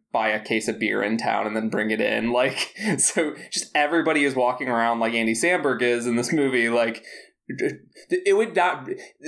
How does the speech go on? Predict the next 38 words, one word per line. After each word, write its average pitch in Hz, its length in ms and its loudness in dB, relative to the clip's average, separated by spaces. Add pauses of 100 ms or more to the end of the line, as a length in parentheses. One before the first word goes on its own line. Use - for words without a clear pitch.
(140)
the 160 160 2
amount 165 280 2
of 175 80 -2
drinking 139 320 0
he 120 80 0
does 117 240 0
in 117 60 0
this 113 140 -2
movie 113 220 2
does 117 160 -4
not 110 400 -2
bat 117 220 2
an 107 100 -6
eye, 104 320 -2
would 135 160 0
not 135 220 0
raise 123 240 2
an 113 80 0
eye 104 260 2
for 104 260 -2
literally 107 560 0
anybody, 135 840 0
um, 110 640 2
in 123 140 0
Palm 139 220 0
Springs, 147 380 0
because, 127 280 0
like, 110 200 0
it's 127 120 -2
essentially 202 420 0
a - 20 -2
vacation 120 480 0
town 107 320 0
for, 113 100 0
like, 98 240 0
L 101 180 0
A 104 140 2
folks, - 640 -2